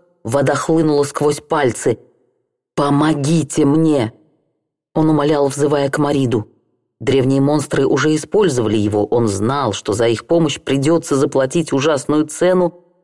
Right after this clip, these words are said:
но сейчас Али было все равно. «Пожалуйста!» Ничего.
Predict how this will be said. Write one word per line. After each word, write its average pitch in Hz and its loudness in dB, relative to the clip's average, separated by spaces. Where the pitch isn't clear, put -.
но 165 2
сейчас 165 -2
Али 165 2
было 156 2
все 156 -2
равно. 151 -2
«Пожалуйста!» 165 0
Ничего. 101 -2